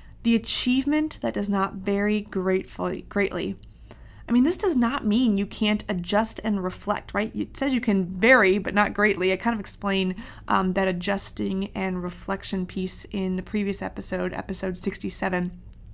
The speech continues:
But you just, it means you just don't bounce back and forth like a freaking ping pong ball, right?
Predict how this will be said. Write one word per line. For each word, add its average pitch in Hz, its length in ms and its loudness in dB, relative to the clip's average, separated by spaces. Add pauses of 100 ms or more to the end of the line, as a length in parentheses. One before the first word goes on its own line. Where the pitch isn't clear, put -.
(380)
But 240 220 0
you 233 60 -4
just, 277 220 -2 (400)
it 226 100 0
means 277 160 6
you 294 60 4
just 247 140 0
don't 262 260 2
bounce 240 300 6
back 226 260 0
and 202 140 2
forth 240 340 -2
like 208 140 -2
a 196 40 2
freaking 196 480 -2
ping 277 300 2
pong 202 320 4
ball, 190 280 0
right? 233 280 2